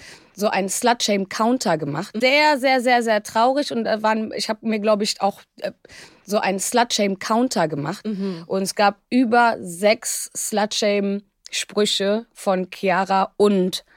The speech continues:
Speaker 2: Mhm.
Speaker 1: Anna gemeinsam.
Speaker 2: Mhm.
Speaker 1: Und ich würde das gerne unterbinden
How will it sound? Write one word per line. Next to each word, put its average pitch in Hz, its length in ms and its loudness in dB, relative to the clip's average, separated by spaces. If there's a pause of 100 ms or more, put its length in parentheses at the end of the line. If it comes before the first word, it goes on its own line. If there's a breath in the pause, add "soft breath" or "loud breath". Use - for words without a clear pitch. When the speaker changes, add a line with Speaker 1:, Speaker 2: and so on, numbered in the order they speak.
(160 soft breath)
Speaker 2:
Mhm. 185 100 -12
Speaker 1:
Anna 175 260 2
gemeinsam. 143 640 -8
Speaker 2:
Mhm. 165 320 -16 (260 loud breath)
Speaker 1:
Und 190 160 -4
ich 175 140 -4
würde 202 180 0
das - 500 0
gerne 180 640 2 (300)
unterbinden 262 720 2